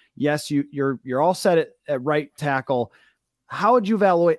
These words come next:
evaluate left tackle a little more in depth on Darrisaw? Because I looked at what he did this year and said, I mean, that's pretty good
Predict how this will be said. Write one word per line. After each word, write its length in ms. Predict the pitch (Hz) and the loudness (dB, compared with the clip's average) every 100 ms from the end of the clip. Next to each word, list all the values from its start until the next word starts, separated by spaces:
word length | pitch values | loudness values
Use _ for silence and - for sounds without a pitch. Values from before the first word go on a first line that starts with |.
| - | -2
evaluate 460 | 160 170 160 143 131 | -2 0 0 -2 -2
left 260 | 156 156 | -4 -4
tackle 320 | 156 123 139 | -4 -4 -2
a 20 | 143 | 0
little 140 | 156 | 0
more 160 | 151 143 | 0 0
in 80 | |
depth 300 | 127 147 143 | 0 -2 -2
on 160 | 131 127 | -4 -2
Darrisaw? 600 | 139 139 135 131 113 107 | -2 -2 -2 -4 -6 -6
Because 520 | 135 - 151 127 - _ _ _ - | -6 -2 -2 -2 -12 _ _ _ -6
I 140 | 170 | 0
looked 380 | 233 226 - 208 | 2 2 0 0
at 260 | 175 160 156 | 0 0 -2
what 140 | 165 | -4
he 140 | 151 | -2
did 180 | 147 156 | -2 -2
this 180 | 143 139 | -2 -2
year 120 | 147 | -2
and 120 | 135 | -2
said, 320 | - 135 120 - _ _ _ _ _ _ 170 | -2 -2 -4 -8 _ _ _ _ _ _ -4
I 60 | |
mean, 160 | 175 156 | -2 0
that's 240 | 185 - | 0 0
pretty 240 | - 269 247 | 0 0 4
good 420 | 320 269 160 | 4 4 0